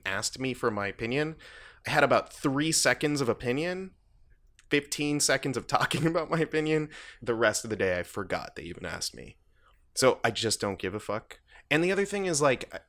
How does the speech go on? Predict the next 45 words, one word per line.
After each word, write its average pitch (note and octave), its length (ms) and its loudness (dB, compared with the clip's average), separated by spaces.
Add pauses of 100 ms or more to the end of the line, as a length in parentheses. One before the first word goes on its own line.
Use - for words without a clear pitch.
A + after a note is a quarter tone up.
(120)
growing C3+ 320 4
up C3 120 0
kinda B2 220 2
conservative, A2 680 2 (1000)
always B2+ 300 10
trying A#2+ 240 4
to F#2+ 80 2
hold G#2+ 400 4
myself A2+ 520 2
to G#2 100 -2
some G2 220 2
standard, G2+ 500 0
and G2+ 100 -2
I F#2+ 80 0
would F2+ 200 -4
tell F#2+ 220 2
myself A#2 500 4
it's - 160 0
my F2+ 220 0
own, A2+ 380 -2 (120)
but F#2+ 140 2
I F#2+ 60 2
really G#2 480 0
realize, F#2+ 680 0
and G#2 100 -2
I G2 80 0
think G#2+ 240 -4 (300)
I F#2 160 -6 (220)
was F2+ 140 -10
telling G2 320 0
myself G#2 380 2
it's G#2+ 140 -2
my G2+ 180 2
own, F#2 220 0
but F2+ 120 0
it - 80 -4
was, F#2 160 -4
like, F2 160 -2
hoping F#2+ 420 0
that F2+ 140 -2
it - 100 -10
would F2+ 160 -8
matter F#2 340 -2
to G#2+ 80 0
somebody A#2 640 0